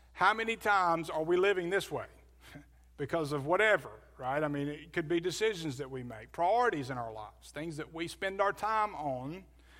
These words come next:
that maybe aren't the most, maybe good things, but maybe aren't the most important things, and we place too much importance on those things.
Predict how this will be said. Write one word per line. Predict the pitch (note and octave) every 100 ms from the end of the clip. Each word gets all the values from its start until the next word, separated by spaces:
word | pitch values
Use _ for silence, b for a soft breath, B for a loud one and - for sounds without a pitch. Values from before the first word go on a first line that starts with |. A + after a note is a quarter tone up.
| b -
that | D3+
maybe | D#3 E3
aren't | F3 F3
the | E3
most, | E3 E3+ -
maybe | D#3+ G#3
good | F3 E3+ B3 -
things, | F3 F#3
but | D#3 F#3+
maybe | E3+ F3+
aren't | F#3+ F3+
the | F#3
most | F#3+ -
important | G3+ - B3 A3+ D#3 C3
things, | A2+ A#2 C3+
and | C#3
we |
place | C#3 - F3 -
too | - A3+
much | A3 -
importance | G3 D#3+ G3 F3 D3
on | E3 D#3+
those | D3+ -
things. | F#3+ F#3+ B2+ - -